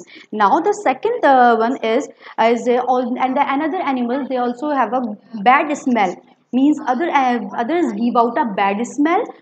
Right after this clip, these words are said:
So when some, when animals attacked on them, so they out of the, uh, give the bad smell. Now then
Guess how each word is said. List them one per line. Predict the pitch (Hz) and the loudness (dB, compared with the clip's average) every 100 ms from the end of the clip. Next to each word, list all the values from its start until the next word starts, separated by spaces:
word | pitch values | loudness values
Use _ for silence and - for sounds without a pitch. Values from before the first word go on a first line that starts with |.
| _ | _
So | - - 254 320 392 | -14 0 2 2 0
when | 208 226 240 269 247 | 0 0 2 0 -2
some, | 320 294 269 | -4 -2 -2
when | 254 269 | -2 -4
animals | 269 285 311 359 - | -2 0 0 0 -6
attacked | - 349 339 | -6 -6 -4
on | 320 311 302 | -2 0 2
them, | 254 339 - - _ _ | 2 0 -4 -12 _ _
so | 185 240 | -2 0
they | 285 294 | 0 2
out | 247 240 240 | 2 2 2
of | 254 240 | 0 0
the, | 339 - - _ - | -2 -2 -8 _ -2
uh, | 220 220 | 0 0
give | 240 220 | -2 0
the | 330 466 - | 0 0 0
bad | 202 277 285 | 4 4 4
smell. | 240 - 202 180 | -2 -4 -2 -2
Now | 196 196 262 | 0 0 2
then | 285 302 | 0 -2